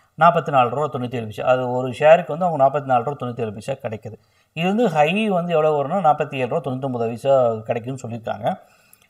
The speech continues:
மீடியன் வந்து முப்பத்தொம்பது ரூபா நாற்பது பைசா இருக்கும். லோ வந்து இருபத்தி ரெண்டு ரூபா எண்பத்தொம்பது பைசா வரைக்கும் இருக்கும்னு சொல்லுவாங்க earning per share. ஓகே, அதுக்கப்புறம் முக்கியமான விஷயம் வந்து நம்ம ஃபினான்ஷியல் ரிசல்ட் தான்.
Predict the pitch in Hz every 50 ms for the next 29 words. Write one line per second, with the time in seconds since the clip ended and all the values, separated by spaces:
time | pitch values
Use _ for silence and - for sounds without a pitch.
0 | _ _ - 151 175 220 262 254 262 240 220 190 175 180 208 196 170 151 190 185
1 | - 180 165 151 147 143 143 170 160 135 127 127 127 123 117 123 120 120 143 139
2 | 123 117 110 - 175 170 156 170 196 214 208 180 160 185 185 156 160 165 156 147
3 | 143 131 120 139 170 147 127 123 123 135 123 120 113 110 113 120 117 127 123 110
4 | 107 110 107 - - 147 147 127 110 107 117 127 120 - 139 135 - - 113 110
5 | 110 110 113 117 120 123 113 110 117 110 - - - - 107 104 101 - _ _
6 | _ _ _ _ _ _ _ _ _ - 135 - 165 170 - _ _ _ _ _
7 | _ _ _ _ - 170 196 175 220 208 247 262 254 202 175 - 202 196 202 202
8 | 190 165 151 143 175 175 165 143 143 180 226 220 - 156 143 143 151 147 139 -
9 | 151 151 151 151 147 - 135 113 117 110 - 117 107 104 113 101 101